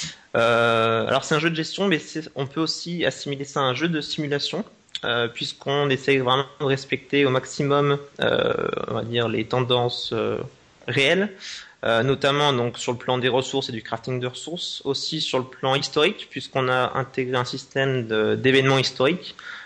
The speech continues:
Donc, euh, entre mille neuf cents et mille neuf cent trente, on va avoir, euh, une crise boursière, on va avoir, euh, la,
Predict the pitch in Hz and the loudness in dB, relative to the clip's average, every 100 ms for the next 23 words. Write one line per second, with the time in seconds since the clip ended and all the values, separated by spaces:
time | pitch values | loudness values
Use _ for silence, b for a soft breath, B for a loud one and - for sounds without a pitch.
0 | B - 107 107 107 107 107 107 104 101 | B -4 -2 -2 -2 2 4 4 4 4
1 | 104 107 104 123 123 120 107 127 120 110 | 2 0 2 2 4 2 2 2 4 4
2 | 123 120 - 131 127 113 104 107 110 113 | 2 0 2 2 2 0 2 2 4 4
3 | 110 104 104 - - 113 127 120 113 - | 4 4 2 0 -2 -4 -6 -4 -4 -2
4 | - 131 139 139 117 107 107 113 120 113 | 2 4 6 4 4 4 2 4 4 4
5 | 107 107 | 4 4